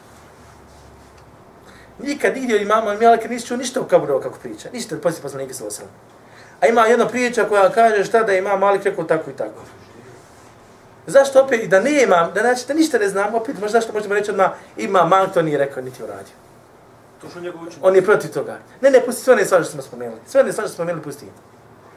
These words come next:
Speaker 1: Dovoljno je činjenica da Imam Malik bio učenjak. I učenjak to sebi ne može dozvoliti. Ako sahabi, tabijini nisu to radili, niti učenjaci to nisu radili, jesi bio prošli put, brate, drzo?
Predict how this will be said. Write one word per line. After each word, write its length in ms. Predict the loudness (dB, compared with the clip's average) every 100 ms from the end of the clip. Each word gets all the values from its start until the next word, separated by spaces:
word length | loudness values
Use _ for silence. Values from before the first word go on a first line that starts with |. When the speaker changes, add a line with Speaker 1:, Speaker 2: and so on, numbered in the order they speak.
| -20 -20 -20 -10
Speaker 1:
Dovoljno 300 | -2 0 2
je 100 | 0
činjenica 240 | -2 -4 -4
da 60 |
Imam 180 | -4 -2
Malik 200 | -2 -4
bio 100 | -6
učenjak. 280 | -10 -14 -16 -20 -20 -20 -20 -20 -20 -20 -20 -20 -20 -12
I 60 |
učenjak 380 | -8 -2 2 2
to 80 | 0
sebi 180 | -4 -4
ne 80 | -4
može 140 | -6
dozvoliti. 280 | -12 -16 -18 -20 -14 -4
Ako 220 | 0 0
sahabi, 400 | 0 0 0 -2
tabijini 420 | -4 -2 -2 -2
nisu 200 | -6 0
to 80 | 2
radili, 360 | 4 2 0 -8 -18 -20 -8
niti 220 | -6 -2
učenjaci 460 | -2 0 0 0 0
to 100 | -2
nisu 260 | -2 -6
radili, 400 | -2 0 0 -4 -8 -18 -18 -12
jesi 140 | -10 -2
bio 120 | -2
prošli 220 | -2 -6
put, 120 | -8
brate, 200 | -8 -10
drzo? 280 | -14 -14 -16